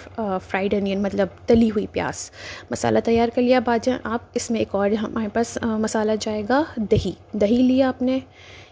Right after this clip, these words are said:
ये गया स-, अ, गरम मसाला, पिसा हुआ गरम मसाला, ज़ीरा भुना पिसा और चाट मसाला। इसके बाद इसमें जाएगा ज़ाफ़रान का रंग।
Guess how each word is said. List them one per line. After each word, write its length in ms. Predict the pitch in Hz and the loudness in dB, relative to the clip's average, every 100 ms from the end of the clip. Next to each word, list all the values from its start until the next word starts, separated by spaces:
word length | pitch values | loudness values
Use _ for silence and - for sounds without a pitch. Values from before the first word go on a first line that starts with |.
| - | -14
ये 420 | 208 208 220 240 226 | -10 -2 2 4 2
गया 320 | 196 208 202 | 0 0 0
स-, 180 | - - | -4 -6
अ, 260 | - 196 | -4 -4
गरम 380 | 185 202 180 185 | 0 0 0 -4
मसाला, 600 | 175 - 170 170 175 285 - - - - | -6 -4 -2 0 2 2 0 -12 -20 -2
पिसा 200 | 262 - | 0 2
हुआ 160 | 233 202 | 0 0
गरम 260 | 190 190 196 | 0 0 -2
मसाला, 440 | 202 214 220 240 233 - - - | -2 0 2 2 0 -6 -20 -10
ज़ीरा 440 | 202 220 226 269 - - | 0 4 4 2 -2 -12
भुना 280 | 226 240 208 | 0 2 2
पिसा 380 | 214 233 254 285 - - - - - - | 0 -2 -2 -4 -8 -20 -20 -20 -14 -4
और 160 | 214 | -4
चाट 320 | 220 220 190 | 0 0 0
मसाला। 460 | 185 180 - 185 - - - - - 269 | -2 -4 -6 -8 -12 -16 -20 -20 -6 -4
इसके 220 | - 262 | 0 2
बाद 220 | 254 233 | 2 2
इसमें 240 | 240 254 | 2 0
जाएगा 280 | 247 233 233 | 2 2 2
ज़ाफ़रान 440 | 226 208 - 202 196 | 2 0 -6 -6 -4
का 140 | 190 | -6
रंग। 200 | 180 175 | -6 -8